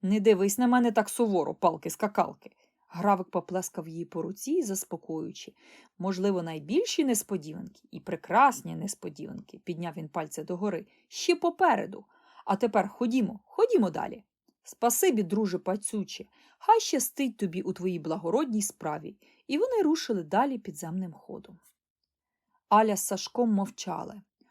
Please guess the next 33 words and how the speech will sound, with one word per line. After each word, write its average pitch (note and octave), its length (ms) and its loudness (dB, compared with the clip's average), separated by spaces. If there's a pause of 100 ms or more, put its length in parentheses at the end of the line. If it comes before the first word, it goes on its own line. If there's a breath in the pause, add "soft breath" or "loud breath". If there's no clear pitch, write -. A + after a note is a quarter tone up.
(320 soft breath)
а F3 100 2
Гравик A#3 600 2
крокував F3+ 640 -4
поруч, E3+ 480 -6
зрідка A3 400 -4
хитро C#4+ 400 -6
поглядаючи E3+ 760 -8
на D#3+ 60 -12
Алю. - 400 -16 (360 soft breath)
Аля F#4 260 6
бачила F#4+ 480 4
ці D4+ 180 -4
погляди, D#3+ 520 -4
їй F#3+ 220 -2
здавалося, A#3+ 680 2
що A#3 260 -4
Гравик A3+ 520 4
з G#3 60 -2
останніх A3+ 480 0
сил E4 400 -2 (440 soft breath)
намагається G#3+ 520 2
утриматись G#3+ 560 -2
від F#3 180 -8
якоїсь F#3+ 360 -4
розповіді, - 600 -10
але F3 240 -2
видно B3+ 320 -2
було, C4 220 -2
що F#3+ 180 -6
слова G3+ 420 0
його A#3 380 -2
аж A3 280 0
розпирають. G3 1000 -4